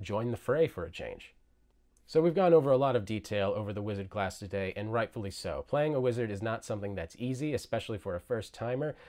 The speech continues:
and what is easy about the class is to accidentally play it in a very vulnerable way. So this guide was hopefully useful to you in that regard.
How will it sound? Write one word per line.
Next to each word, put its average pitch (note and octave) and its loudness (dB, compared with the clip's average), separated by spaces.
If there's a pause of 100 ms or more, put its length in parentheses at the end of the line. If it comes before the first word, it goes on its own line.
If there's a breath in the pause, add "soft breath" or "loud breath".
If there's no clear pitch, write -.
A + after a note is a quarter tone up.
(180 loud breath)
and C3 0
what G#2+ -4
is G#3+ 0
easy G#2+ -2
about G2 -4
the G#2 -4
class G2 -4
is A2 -8
to - -8
accidentally A2 -4
play F#2+ -4
it G2 -4
in G2 -6
a F2+ -6
very F2+ -4
vulnerable F2 -6
way. F#2+ -4 (200 soft breath)
So G#2+ -6
this C3+ -2
guide A2 0
was G2+ -8
hopefully F2+ -6
useful F#2+ -10
to F#2+ -16
you E2 -10
in E2 -8
that F2 -8
regard. A#1 -10